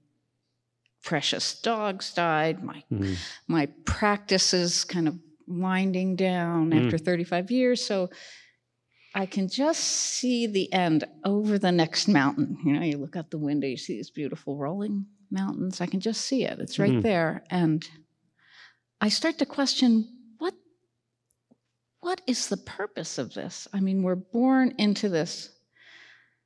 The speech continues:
Speaker 1: um, simulation, matrix, whatever, Plato's cave. And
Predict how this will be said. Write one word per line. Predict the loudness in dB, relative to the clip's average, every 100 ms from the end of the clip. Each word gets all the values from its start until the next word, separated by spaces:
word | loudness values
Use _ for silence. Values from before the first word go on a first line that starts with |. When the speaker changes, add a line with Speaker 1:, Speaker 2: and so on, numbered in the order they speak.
| _ 0
Speaker 1:
um, | 2 2 0
simulation, | 4 6 8 8 6 6 6 8 8 6 2 -8 -20 -8 2
matrix, | 4 4 4 4 2 0 -4 -4 -8 -12 -20 -4
whatever, | -2 0 0 -2 -4 -8 -4
Plato's | 0 2 0 -2
cave. | -4 -2 0 0 -4 -14 _ _ _ _ _ _ _ _ _
And | 4 4 4